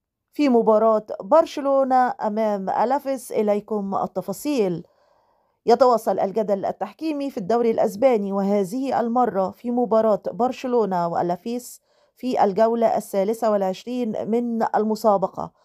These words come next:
بعد طرد فيتور روكي لاعب الفريق الكتالوني. ولعب برشلونة مع ألافيس في الجولة الثالثة والعشرين من الدوري الأسباني،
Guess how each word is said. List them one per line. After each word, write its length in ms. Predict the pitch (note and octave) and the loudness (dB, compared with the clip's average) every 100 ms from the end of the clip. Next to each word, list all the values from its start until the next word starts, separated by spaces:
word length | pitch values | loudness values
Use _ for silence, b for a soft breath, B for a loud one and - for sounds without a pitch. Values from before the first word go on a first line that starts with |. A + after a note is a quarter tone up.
| _ - | _ 0
بعد 320 | B3 C4+ C4+ | 2 4 0
طرد 420 | D4 D4 C#4 G3 _ _ - | 0 0 -2 -12 _ _ -14
فيتور 460 | F#3+ C#4+ C#4+ C#4 B3 - - | -8 -8 -4 -4 -4 -8 0
روكي 440 | B3 B3 F#3 D3+ - _ _ - | 4 4 0 -12 -14 _ _ 0
لاعب 400 | A3+ A3+ G3 E3+ - | 2 4 2 -2 -4
الفريق 680 | G3 G3 F#3+ A3 A#3+ A#3 - - | -4 -2 -2 0 -2 -2 -8 -10
الكتالوني. 800 | F3 G#3 G#3+ A3+ G3+ E3 E3 - _ _ _ - | -6 -4 0 2 2 0 -8 -14 _ _ _ 0
ولعب 340 | G3 F#3+ F3 | 4 4 4
برشلونة 840 | F3 F3 F#3+ A3 B3 A#3 A3+ A3+ _ _ _ _ - | -2 -8 -4 -2 0 0 -2 -6 _ _ _ _ -6
مع 340 | F#3+ G#3 F3+ - | 2 4 4 0
ألافيس 500 | G#3 A#3 B3+ B3+ - | 2 2 0 -6 -4
في 300 | A3 G3+ G3+ | -6 -4 -2
الجولة 500 | F3+ F3+ A#3 A#3+ A#3 | -2 0 2 2 2
الثالثة 500 | G#3+ - F#3+ A3+ B3+ | 0 -2 -4 -2 0
والعشرين 560 | G3+ D#3+ F#3+ - C4 A3 | 0 0 -4 -8 -6 -2
من 220 | A3+ - | -2 -2
الدوري 640 | G3 G3 A#3 A#3+ A3+ G#3+ | -2 2 2 2 0 0
الأسباني، 720 | G#3+ - F3 G3+ A#3 F3+ E3+ | 0 0 -2 0 0 -2 -6